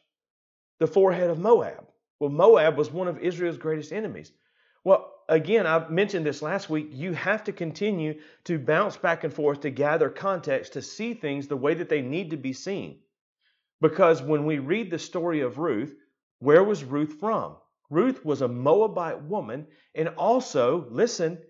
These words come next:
in the genealogy of Jesus Christ, was the great-grandmother of David.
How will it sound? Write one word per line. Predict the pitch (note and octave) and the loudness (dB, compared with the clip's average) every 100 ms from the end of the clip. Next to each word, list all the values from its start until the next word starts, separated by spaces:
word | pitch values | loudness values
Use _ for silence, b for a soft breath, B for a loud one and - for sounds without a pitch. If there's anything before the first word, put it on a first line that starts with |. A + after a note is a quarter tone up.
| b | b
in | - D#3 | 0 0
the | D#3+ | 0
genealogy | C#3 G3 G#3 F3+ F3+ D#3 E3 | -4 -4 -4 -4 -4 -4 -6
of | C3+ | -6
Jesus | D#3+ C#3 | -10 -12
Christ, | B2+ A3 A#3 - B2 | -8 -6 -6 -8 0
was | D3+ D3+ | 2 2
the | D3+ | -4
great-grandmother | A2+ A#2 F#3+ A3+ B2 G#3+ A#3 C3 A2+ C#3+ E3+ B B | -6 -2 -2 -2 -6 -4 -2 -2 -2 -4 -6 B B
of | F3+ F3 | -4 -2
David. | G3+ B3+ E3 E2 | 2 2 2 -8